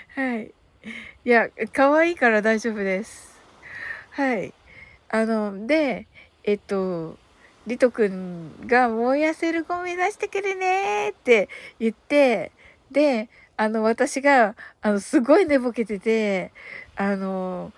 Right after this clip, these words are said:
「燃えてるゴミ出してくるね」って言っちゃって、<laughs> あの、リト君が、「放火魔が」って言われて、「危ない」って言われてて、面白かった。燃えてるゴミね。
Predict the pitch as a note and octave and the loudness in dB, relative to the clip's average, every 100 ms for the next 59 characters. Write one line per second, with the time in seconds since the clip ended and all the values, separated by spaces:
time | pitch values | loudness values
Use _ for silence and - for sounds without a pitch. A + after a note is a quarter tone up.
0 | - A3+ C4+ E4 F#4 F#4 F4 F4 F4+ F4 | -16 -2 2 4 4 2 2 0 2 2
1 | G#4 - F#4 D#4+ D#4+ C#4+ C#4 D4+ F4+ - | 2 0 -2 -2 -2 -2 0 -2 -2 4
2 | A3 D#4+ - F4 - - - - F4 G4+ | 6 6 6 4 4 -4 -8 -2 -2 -4
3 | - _ _ - - - - - - D4+ | -18 _ _ -14 -8 -6 -6 -6 -4 -2
4 | C#4+ D4 F#4 F#4 A#3+ B3 B3+ A#3+ A#3+ - | 2 2 2 0 -2 2 6 6 6 6
5 | F#4+ G#4 A#4 A4 G#4+ G#4 F#4+ - - - | 6 6 6 4 4 4 2 2 -6 0
6 | F4+ - _ _ - E4 - C#4+ - D4+ | 0 0 _ _ -6 -4 -6 -10 -8 -8
7 | D4+ _ _ _ - - - - - E4 | -8 _ _ _ -8 -6 -4 -6 2 4
8 | F4+ A#4+ A#4+ A4+ G#4+ F4+ C4+ - B3+ A#3 | 4 4 6 6 4 0 -6 -4 0 0
9 | A#3 C4+ - A#3+ A#3 G#3+ G#3 A3+ A#3+ B3+ | 0 -4 -6 -8 -4 -2 -2 -4 -6 -6
10 | C#4 C4 B3 B3+ - A#3 C4 C4 C#4+ C#4+ | -4 -2 -2 -4 -6 -2 0 0 0 -2
11 | C#4 A#3+ B3+ B3+ B3 B3+ D4 | 0 0 -2 -4 -8 -12 -14